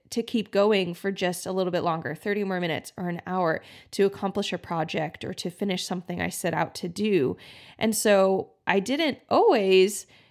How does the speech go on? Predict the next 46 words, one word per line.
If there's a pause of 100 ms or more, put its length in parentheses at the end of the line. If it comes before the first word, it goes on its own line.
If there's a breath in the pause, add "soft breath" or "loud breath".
(120 soft breath)
choose
to
take
a
nap
if
I
was
feeling,
you
know,
a
little
sleepy
or
something. (280 loud breath)
But
what
I
ended
up
doing
is
I
made
it
a
conversation. (340 loud breath)
And
that
is
completely
different (380 soft breath)
than
our
shoulds. (240 loud breath)
It
is, (880)
instead
of
just
living
by
this,
like,
rote,